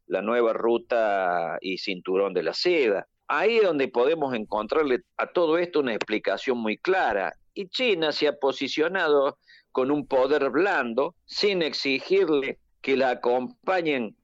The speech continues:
con acciones políticas, como es la, las condicionamientos que pone el Fondo Monetario Internacional cuando hace, no préstamos a los países, sino que él equilibra las balanzas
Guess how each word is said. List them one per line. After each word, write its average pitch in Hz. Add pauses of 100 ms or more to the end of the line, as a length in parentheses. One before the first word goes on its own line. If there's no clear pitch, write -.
(140)
con 117
acciones 123
políticas, 123
como 110
es 139
la, 90
las 92
condicionamientos 104
que 98 (160)
pone 123 (400)
el 104
Fondo 135
Monetario 113
Internacional 107
cuando 95
hace, 92 (140)
no 196
préstamos 131
a 98
los 90
países, 107
sino 123
que 120
él 120
equilibra 123
las 101
balanzas 104